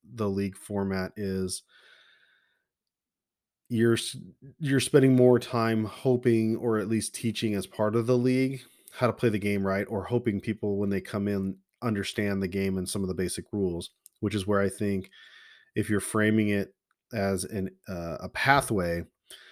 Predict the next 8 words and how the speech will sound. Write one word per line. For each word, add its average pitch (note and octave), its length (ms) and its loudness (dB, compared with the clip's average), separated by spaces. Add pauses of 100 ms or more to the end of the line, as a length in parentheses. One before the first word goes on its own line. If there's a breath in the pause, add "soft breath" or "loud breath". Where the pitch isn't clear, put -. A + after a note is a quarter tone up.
(160 loud breath)
for G2 400 0
youth D#3+ 380 6
in G2 100 0
particular F2+ 800 -2 (440 soft breath)
to F#2+ 540 2
learn C3+ 300 8
the C3+ 100 6
game, F#2 500 -2